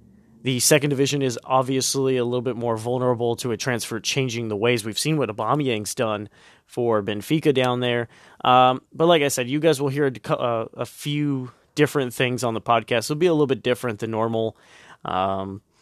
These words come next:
mostly because I, I just chose to s-, steer clear of the transfer talk as much as I could, uh, mostly because I just feel like we're not gonna see that impact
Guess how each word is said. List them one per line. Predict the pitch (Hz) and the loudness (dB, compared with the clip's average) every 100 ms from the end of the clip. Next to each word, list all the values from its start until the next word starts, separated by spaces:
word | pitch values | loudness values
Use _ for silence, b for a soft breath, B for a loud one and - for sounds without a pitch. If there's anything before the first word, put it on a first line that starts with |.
| - | 0
mostly | 151 147 | 4 4
because | 147 143 135 | 2 2 4
I, | 131 110 | 4 4
I | 127 | -2
just | 127 - | -4 -4
chose | 160 139 - | 0 -2 -2
to | |
s-, | 123 - - | -4 -6 -6
steer | - - - - 165 147 | -4 -2 -2 0 2 2
clear | - 156 143 151 | 0 2 4 4
of | 147 131 | 2 0
the | 139 | -2
transfer | - 147 139 156 | -2 -2 -2 -2
talk | 143 156 151 156 - | 2 4 4 4 -2
as | 131 117 | -6 -4
much | 131 123 | -4 -4
as | 120 | -4
I | 110 | -4
could, | - 131 127 123 b b b b b | -2 -2 -2 -4 b b b b b
uh, | - 98 98 | -4 0 0
mostly | 101 135 135 143 | 2 0 2 0
because | 131 - 135 120 | -2 0 0 2
I | 127 | 0
just | 123 - | -2 -2
feel | 139 135 | 0 2
like | 127 120 110 - b b b b b b b b b | 4 4 2 -2 b b b b b b b b b
we're | 131 143 147 | 0 4 4
not | 143 139 147 160 135 | 4 2 0 -2 -2
gonna | 156 139 | 0 0
see | - 151 | -2 0
that | 131 117 | 2 2
impact | 123 127 - 120 101 101 - - | 0 -4 -2 0 0 -4 -10 -14